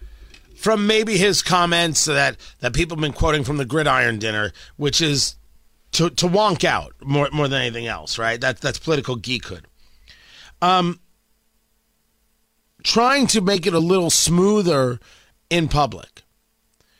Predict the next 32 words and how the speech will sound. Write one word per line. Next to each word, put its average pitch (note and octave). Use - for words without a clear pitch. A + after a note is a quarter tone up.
But F#3+
what G3
I F3+
also A#3+
see E3
is D3+
him G#3
growing F#3
in E3
the C#3+
confidence F#3
in G3
this F#3+
conversation E3
that, F#3
that C3+
he's F#3+
tested A#3+
the A3+
waters. F3+
There's E3+
nothing B3+
else B3+
Pence, A3
that, F3+
that F3+
Trump A3+
can G3+
really G3
do F#3+
to F3
him. B2